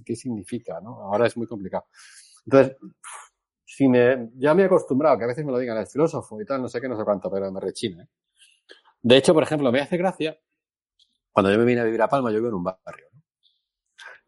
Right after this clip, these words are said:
Y nadie sabe exactamente muy bien a qué me dedico. Pues un señor que va a Madrid de vez en cuando, va a Barcelona de vez en cuando, a veces va a Londres, a veces va a Alemania.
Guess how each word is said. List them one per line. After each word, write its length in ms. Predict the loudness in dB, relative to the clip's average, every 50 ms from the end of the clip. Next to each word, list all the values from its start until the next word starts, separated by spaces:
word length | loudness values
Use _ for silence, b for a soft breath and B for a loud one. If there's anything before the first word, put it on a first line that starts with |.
| -8 _ 6
Y 320 | 6 8 8 6 6 4 2
nadie 280 | 2 2 4 4 2
sabe 180 | 2 0 -4 -4
exactamente 420 | -6 -10 -18 -20 -20 -20 -20 -20 -20
muy 100 | -20 -20
bien 120 | -20 -20
a 40 | _
qué 80 | _ _ _
me 100 | -4 -2
dedico. 240 | -2 -2 -2 -4 -10
Pues 180 | -20 -20 -20
un 60 | -20 -20
señor 560 | -20 -20 -20 -18 -16 -14 -12 -12 -12 -14 -14
que 400 | _ -18 -18 -18 -18 -20 -20 -20 -20 -20 -20 -20 -20 -20 _ _ _ -20 -10 -4 0
va 120 | 2 2
a 20 | 0
Madrid 320 | 0 -4 -6 -6 -4 -4
de 80 | -4 -6
vez 100 | -8 -10
en 40 | -4
cuando, 320 | -2 0 0 0 0 0
va 80 | 0 0
a 40 | 0
Barcelona 320 | -2 -2 -6 -12 -16 -18
de 40 | -20
vez 60 | _
en 80 | _ _
cuando, 240 | 2 2 2 4 2
a 40 | 2
veces 180 | 2 0 -4 -8
va 80 | -8
a 20 | -2
Londres, 320 | 0 0 0 0 -2 -2
a 60 | -4
veces 160 | -4 -4 -4 -4
va 60 | -4
a 40 | -4
Alemania. 540 | -2 0 0 0 0 0 -2 -4 -6 -10